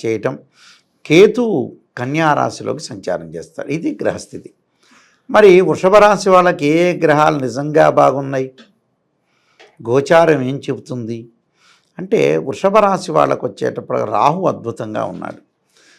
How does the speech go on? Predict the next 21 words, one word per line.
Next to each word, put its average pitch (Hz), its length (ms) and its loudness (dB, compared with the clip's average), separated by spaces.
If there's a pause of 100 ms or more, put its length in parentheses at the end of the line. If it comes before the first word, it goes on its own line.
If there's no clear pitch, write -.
(220)
అంటే, 147 160 2
లాభంలో 151 560 4
రాహు 123 300 2
ఉన్నాడు. 90 400 -10 (540)
అంటే, 180 180 0
మూడు, 170 480 2
ఆరు, 170 300 6
పదకొండు 147 460 0
స్థానాల్లో 135 500 -6
రాహు 123 360 0
ఉంటే 120 300 -6
మంచివాడని 113 640 -4
అర్థం. 87 280 -12 (1300)
పదకొండవ 208 480 2
స్థానం 185 380 2
రాహు 156 260 4
ఉండటం 147 360 -6
వల్ల 143 140 -4
విదేశాలకు 139 720 -2
వెళ్ళటం 113 380 -4
ఒకటి, - 320 -10